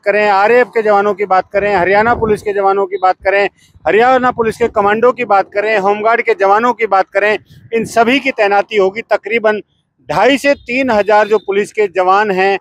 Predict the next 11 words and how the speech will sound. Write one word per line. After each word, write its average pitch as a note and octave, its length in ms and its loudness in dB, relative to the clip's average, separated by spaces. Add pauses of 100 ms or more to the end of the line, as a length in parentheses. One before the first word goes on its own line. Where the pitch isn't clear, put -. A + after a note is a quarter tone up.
(320)
अधिकारी G#3+ 560 2
हैं, G3 280 0 (320)
वो B3 180 4
यहाँ G#3+ 300 2
ड्यूटी G3+ 300 -6
पर G#3 180 -4
पूरी F#3+ 260 -4
तरह F#3 260 -2
से G3+ 280 -2 (420)
मुस्तैद G3+ 480 2
रहेंगे। F#3 420 2